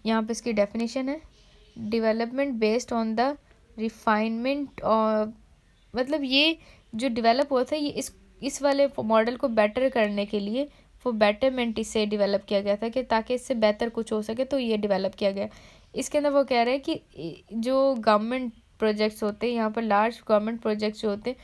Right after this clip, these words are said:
उसके लिए ये वाला यूज़ किया जाता है। क्यों? क्योंकि इसके अंदर हमारा जो सॉफ्टवेयर है, वो आइटरेटिव और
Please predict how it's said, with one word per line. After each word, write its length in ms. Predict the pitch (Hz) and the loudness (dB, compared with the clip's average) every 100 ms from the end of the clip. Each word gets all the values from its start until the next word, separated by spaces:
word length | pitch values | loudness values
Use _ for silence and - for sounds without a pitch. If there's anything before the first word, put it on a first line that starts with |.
| - - - | -20 -14 -8
उसके 280 | 269 - | -6 0
लिए 120 | 285 277 | 0 2
ये 160 | 262 | 2
वाला 240 | 247 233 226 | 2 2 2
यूज़ 400 | 208 208 214 - | 0 -2 -4 0
किया 200 | 214 202 | 2 2
जाता 260 | 196 196 | 2 0
है। 60 | 208 | -2
क्यों? 320 | 214 262 311 - - - - | -2 -4 -4 -6 -20 -18 -6
क्योंकि 240 | 262 277 | -6 -4
इसके 440 | 247 226 240 - 285 | -6 -6 -6 -2 0
अंदर 360 | 233 240 262 | 0 0 0
हमारा 360 | 254 247 233 240 | 0 0 2 0
जो 100 | 247 | -2
सॉफ्टवेयर 600 | 247 220 214 - 269 262 | 2 2 2 2 2 4
है, 80 | 277 | 2
वो 400 | 262 285 277 - _ _ _ - | 2 0 0 -6 _ _ _ 0
आइटरेटिव 760 | 240 233 254 254 233 277 247 - | 2 2 -2 -4 -2 -2 -2 -2
और 300 | 202 233 - | 0 0 -2